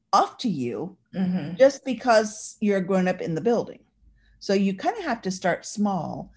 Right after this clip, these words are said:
Speaker 1: So they see, "Okay, this person actually does know how to teach. She
Speaker 2: <gasps>
Speaker 1: knows how to reach my students. They are coming out with the learning outcomes that we want." So I would just start with those little things. So I'd hang out by the copier. Um, I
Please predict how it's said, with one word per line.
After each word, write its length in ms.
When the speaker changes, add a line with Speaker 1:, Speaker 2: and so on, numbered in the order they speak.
Speaker 1:
So 140
they 160
see, 560
"Okay, 340
this 280
person 680
actually 380
does 320
know 200
how 120
to 120
teach. 540
She 200
Speaker 2:
<gasps> 100
Speaker 1:
knows 260
how 80
to 60
reach 300
my 180
students. 600
They 240
are 200
coming 340
out 180
with 120
the 60
learning 360
outcomes 480
that 180
we 100
want." 420
So 180
I 80
would 140
just 160
start 220
with 120
those 240
little 140
things. 260
So 80
I'd 100
hang 220
out 200
by 160
the 100
copier. 760
Um, 460
I 320